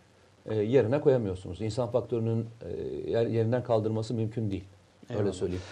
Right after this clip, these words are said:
Speaker 1: Çünkü, e, onu da şöyle anlatayım. E, uğraştığın veya konumlandığın, e, gruplar hangi gruplar? Yani istihbarat biriminin mücadele ettiği gruplar hangi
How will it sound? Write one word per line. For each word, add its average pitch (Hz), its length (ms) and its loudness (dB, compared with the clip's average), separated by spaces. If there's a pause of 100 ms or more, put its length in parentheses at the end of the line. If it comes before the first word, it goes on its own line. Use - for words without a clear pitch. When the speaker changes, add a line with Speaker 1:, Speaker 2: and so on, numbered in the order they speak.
(140)
Speaker 1:
Çünkü, 165 380 6 (600)
e, 110 260 2
onu 220 120 6
da 254 60 6
şöyle 185 280 8
anlatayım. 139 480 4 (1400)
E, 131 260 6 (4000)
uğraştığın 240 600 6
veya 139 400 10
konumlandığın, 185 840 8 (120)
e, 107 260 0
gruplar 170 560 6
hangi 180 360 6
gruplar? 107 520 2 (220)
Yani 92 220 -4
istihbarat 147 540 4
biriminin 127 420 4 (420)
mücadele 147 480 8
ettiği 139 160 2
gruplar 131 320 2
hangi 131 300 2